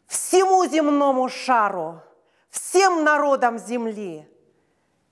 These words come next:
Ветераны, участники Великой Отечественной войны, работники Трудового фронта, колхозники, матери, дети войны.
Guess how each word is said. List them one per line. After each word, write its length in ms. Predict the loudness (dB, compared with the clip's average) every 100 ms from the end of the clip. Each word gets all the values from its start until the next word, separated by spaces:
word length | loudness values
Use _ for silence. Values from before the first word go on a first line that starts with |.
| _
Ветераны, 840 | -2 -2 2 2 2 0 -4 -12 -18 _ _ _ _ _
участники 800 | 0 0 2 2 0 -6 -12 -10
Великой 460 | -10 -10 -10 -4 -4
Отечественной 800 | -2 -8 -8 -10 -4 0 2 2
войны, 540 | 2 0 -4 -6 -8 -14 _ _ _ _ _ _ _ _
работники 720 | 0 0 0 -4 -4 -6 -4
Трудового 720 | -4 -2 2 2 0 0 0 -2
фронта, 880 | -2 2 2 0 -2 -2 -2 -4 -14 _ -20 _
колхозники, 1300 | 0 0 0 -8 -2 0 0 -6 -12 -12 -12 -12 -12 -16 _ _ _ 0
матери, 800 | 4 6 4 2 -4 -8 -8
дети 640 | -12 -4 0 0 0 0 2
войны. 920 | 4 2 0 -2 -2 -2 -2 -4 -10